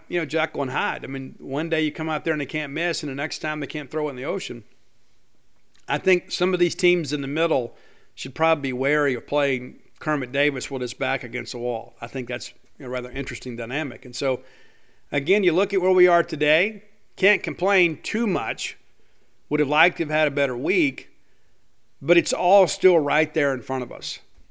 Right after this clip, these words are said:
It's all right in front of us. We've gotta go out there and make some things happen. Gotta win some games. All the games we're expected to win. And then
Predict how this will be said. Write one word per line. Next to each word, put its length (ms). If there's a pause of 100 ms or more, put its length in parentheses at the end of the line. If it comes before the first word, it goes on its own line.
(280)
It's 180
all 480
right 320
in 140
front 240
of 80
us. 200
We've 160
gotta 240
go 120
out 180
there 80
and 80
make 160
some 140
things 260
happen. 400 (880)
Gotta 140
win 200
some 220
games. 400
All 220
the 80
games 320
we're 80
expected 460
to 40
win. 360 (920)
And 120
then 240